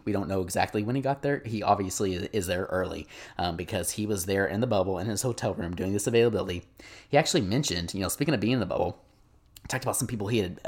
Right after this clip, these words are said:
ran into, which is really interesting and kind of fun for, uh, nostalgia purposes. You know, us being, uh,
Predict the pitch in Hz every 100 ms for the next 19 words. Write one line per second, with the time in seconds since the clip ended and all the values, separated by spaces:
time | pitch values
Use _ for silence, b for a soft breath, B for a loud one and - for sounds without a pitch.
0 | - 104 95 90 - - - 107 110 90
1 | 110 104 90 87 - 85 - 92 95 120
2 | 85 107 98 92 - 101 92 - B B
3 | - 85 82 87 87 92 - - 90 92
4 | - 82 92 - 92 98 90 92 95 -
5 | - 98 92 98 B B B 87 87